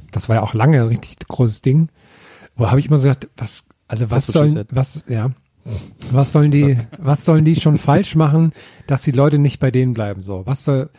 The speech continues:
Speaker 1: was, was soll denn
Speaker 2: Ja,
Speaker 1: jetzt,
Speaker 2: genau.
Speaker 1: und jetzt
Speaker 2: Die
Speaker 1: ist
Speaker 2: können
Speaker 1: es
Speaker 2: ja nicht. Die hatten so eine Machtposition,
Speaker 1: Ja,
Speaker 2: genau,
Speaker 1: so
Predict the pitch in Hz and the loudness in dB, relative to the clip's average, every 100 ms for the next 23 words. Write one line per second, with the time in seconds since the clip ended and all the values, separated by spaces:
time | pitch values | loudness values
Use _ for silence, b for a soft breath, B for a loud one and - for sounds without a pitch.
0 | b b 139 - - 135 - - 147 160 | b b -8 -8 -10 -10 -10 -4 0 2
1 | 160 131 139 135 131 139 180 - 151 165 | 2 2 2 2 2 2 0 0 -2 0
2 | 190 165 131 117 143 165 175 180 180 - | 0 0 -4 -6 -6 -4 0 0 0 -2
3 | 139 127 127 117 143 160 | -8 -4 -4 0 2 2